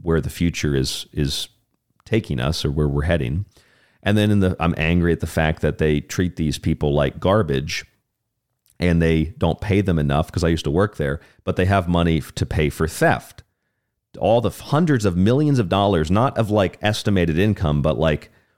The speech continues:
what, like, paying for products that they're just losing out the door because of theft.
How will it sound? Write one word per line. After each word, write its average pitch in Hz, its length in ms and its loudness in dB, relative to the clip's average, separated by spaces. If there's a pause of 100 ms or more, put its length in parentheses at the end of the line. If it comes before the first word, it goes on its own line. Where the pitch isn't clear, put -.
(120)
what, 90 480 -2
like, 82 240 -4
paying 110 440 2
for 85 180 -2
products 85 720 0
that - 300 -2
they're 92 160 2
just 80 280 -4
losing 87 480 2
out 78 220 -2
the 85 60 -10
door 80 260 0
because 69 340 -2
of - 80 -12
theft. - 320 -2